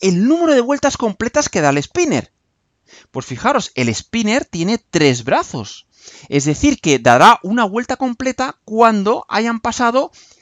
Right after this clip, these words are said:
tres brazos, cuando se hayan detectado tres brazos. Es decir, que hay que hacer un contador que me cuente de tres en tres. Y cada vez que hayamos contado tres,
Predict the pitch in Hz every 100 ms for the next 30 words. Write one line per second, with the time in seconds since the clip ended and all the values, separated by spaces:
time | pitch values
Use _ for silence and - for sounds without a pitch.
0 | _ _ _ 269 262 135 120 123 - 90
1 | - 127 127 - 240 254 240 233 - 254
2 | 254 - 202 165 131 135 - 90 - -
3 | - - - 151 156 233 254 - 170 196
4 | 180 214 220 226 208 220 285 208 156 175
5 | 202 247 - _ _ _ - 131 123 233
6 | 302 156 127 233 151 - - - 170 190
7 | - 147 165 254 277 269 277 - 269 285
8 | 294 294 302 311 -